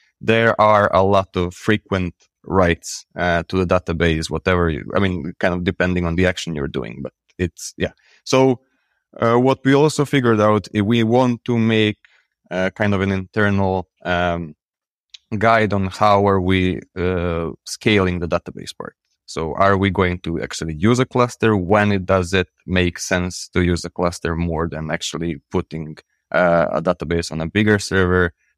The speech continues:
with more resources and optimizing those? So I wouldn't say that, that the Galera cluster will solve all the scaling problems, uh, because, for example, we made a site that,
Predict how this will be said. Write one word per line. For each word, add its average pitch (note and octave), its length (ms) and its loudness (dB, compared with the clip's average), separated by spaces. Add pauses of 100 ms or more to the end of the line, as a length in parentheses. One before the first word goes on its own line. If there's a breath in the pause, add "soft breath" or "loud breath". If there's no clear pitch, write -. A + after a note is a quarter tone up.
with E2 260 -4
more G2 240 2
resources F2+ 800 -2
and F2 160 -4
optimizing E2 640 -4
those? E2 380 -4 (400)
So G#2 220 2
I G#2+ 240 4
wouldn't A2+ 640 -2 (220)
say G2 400 2
that, F2+ 180 0 (160)
that F2 340 -2
the F2+ 200 -4
Galera F#2+ 340 0
cluster F2+ 360 -4
will E2+ 180 -6
solve F2+ 640 -4 (420)
all A#2+ 280 4
the G2+ 120 0
scaling E2 580 0
problems, - 640 -6 (160)
uh, E2+ 260 -4
because, F#2 500 -2
for G#2 200 0
example, A2 440 0
we G#2 160 4
made G#2+ 440 2 (160)
a F2+ 160 4
site G2 440 0 (120)
that, F2 260 0